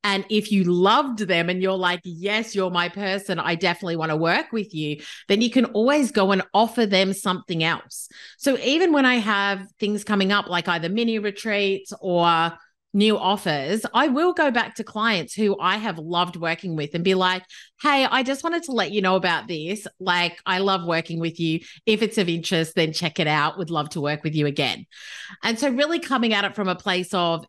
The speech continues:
if they're an ideal client, how can I continue to share with them other ways that we could potentially work together too? So I just wanted to create this mini episode for you to get you thinking about,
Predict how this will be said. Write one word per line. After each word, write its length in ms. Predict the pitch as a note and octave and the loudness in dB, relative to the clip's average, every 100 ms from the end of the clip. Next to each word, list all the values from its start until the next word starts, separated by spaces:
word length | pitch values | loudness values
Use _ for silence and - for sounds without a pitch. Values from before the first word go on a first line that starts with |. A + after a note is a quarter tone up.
| - | -4
if 240 | G3 A#3+ | -2 0
they're 320 | B3 G#3 F#3 | 2 2 2
an 140 | F#3+ F3+ | 0 0
ideal 440 | E3+ E3 E3+ E3 | 0 -2 -6 -8
client, 580 | D#3+ A#3 B3+ C4+ F#3+ C#3 D#3 | -8 -4 -2 0 0 -2 -4
how 220 | F#3 G3 | -2 -2
can 240 | G#3 F#3+ | -2 -4
I 520 | - F3 E3+ E3+ E3 D#3+ _ _ - | -2 0 2 2 -2 -6 _ _ -10
continue 500 | E3+ D#3+ A3 G#3 F3+ | -8 -2 0 0 0
to 120 | F3 | -2
share 320 | D#3 - F3 F3+ | -2 0 2 0
with 200 | F3+ F3+ | -2 -2
them 260 | D#3+ D#3+ - | -2 -2 -2
other 180 | E3 E3 | 0 2
ways 320 | D#3 D3+ D3+ | 2 0 -2
that 140 | D3 | -4
we 100 | D3 | -6
could 140 | D3+ D#3 | -6 -4
potentially 500 | D#3 D3+ C3+ - C#3 | -2 -2 -2 0 0
work 300 | C3 B2 - | 2 0 -4
together 360 | D#3 C3 C3 | -4 -2 -2
too? 300 | B2+ - C3 - - - - - | -4 -2 -2 -4 -12 -18 -16 -4
So 260 | - C4+ A#3+ | 2 2 4
I 200 | A3 B3+ | 2 2
just 160 | E4+ | 0
wanted 260 | E4+ E4 E4 | 0 0 -2
to 400 | E4 C#4+ B3+ B3 - - | -2 0 0 -2 -6 -8
create 600 | - A3 G#3+ A3+ C4+ A3 | -2 2 2 0 -2 -6
this 480 | G3 A3+ C4+ - - - | -2 0 -2 -6 -14 -4
mini 440 | F#3 G3+ A#3+ C#4 | 2 4 4 2
episode 600 | G#3 G#3 G#3+ A3+ G3+ F#3+ - | 0 -2 -4 -4 -4 -4 -6
for 180 | F#3 F3 | -4 -2
you 380 | F#3+ C4+ G#4 - _ _ _ _ - | 0 -2 -2 -6 _ _ _ _ -8
to 520 | - A#3+ A#3 A#3 A3 | 0 2 2 2 0
get 320 | F3+ B3+ - | 0 -2 -2
you 240 | C4 C#4 - | -6 -6 -4
thinking 400 | C#4 C4+ C#4 A3 | -4 -2 2 2
about, 320 | G3 F#3+ | 2 2